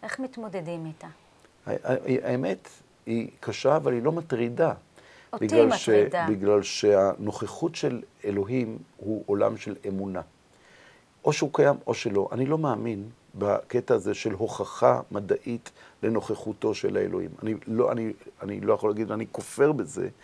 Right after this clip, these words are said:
Speaker 2: אבל כשהרמב"ם מדבר על האמונה, יש לו ספר הדעות, ספר הדעות זה ספר הקוגניציה, ספר המדע, כך זה נקרא. בתוך ספר המדע, אומר הרמב"ם, יש, אתה אמור להאמין,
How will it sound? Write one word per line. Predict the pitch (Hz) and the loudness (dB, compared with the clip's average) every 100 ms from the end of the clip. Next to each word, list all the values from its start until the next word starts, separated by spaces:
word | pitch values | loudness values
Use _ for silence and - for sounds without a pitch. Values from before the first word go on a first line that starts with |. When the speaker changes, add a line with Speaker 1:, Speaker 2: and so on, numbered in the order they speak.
| - - - - | -20 -20 -20 -4
Speaker 2:
אבל | 107 107 107 | 2 6 6
כשהרמב"ם | - 110 98 139 165 143 | 4 2 6 4 2 0
מדבר | 104 98 82 120 113 95 | 0 -2 2 2 2 -2
על | - 95 87 | -4 -2 0
האמונה, | 90 - 104 104 98 131 123 _ _ - _ - _ - | -2 -4 -6 -6 -2 -4 -4 _ _ -20 _ -20 _ -6
יש | 98 - | -4 -2
לו | 101 | -6
ספר | - 120 113 | 0 0 0
הדעות, | 95 107 101 104 139 - - - _ _ - | -4 -2 -2 0 0 0 -8 -20 _ _ -4
ספר | 135 - 131 | -2 2 4
הדעות | 107 123 | 6 4
זה | 104 | 2
ספר | - - 104 | -4 -4 2
הקוגניציה, | 101 - 98 101 143 147 - | 2 0 -6 -2 -2 -2 -6
ספר | 76 117 - 104 | -2 0 2 2
המדע, | 104 104 107 147 - - - | 2 6 8 6 2 -20 2
כך | 113 113 | 4 4
זה | 123 | 2
נקרא. | 113 101 135 131 - - - - 110 | 0 -2 0 0 0 -12 -20 -6 -4
בתוך | 107 175 - | 2 2 4
ספר | 180 175 165 | 4 6 6
המדע, | 143 131 123 | 6 6 12
אומר | 170 139 135 | 12 12 8
הרמב"ם, | 139 135 156 185 127 123 135 151 - - - | 8 8 8 8 10 10 8 0 -14 -20 2
יש, | 139 165 - - _ _ - | 4 4 -2 -12 _ _ -6
אתה | - 120 117 - | 2 6 8 6
אמור | 127 160 175 | 6 8 10
להאמין, | 147 123 123 175 196 | 12 10 8 2 0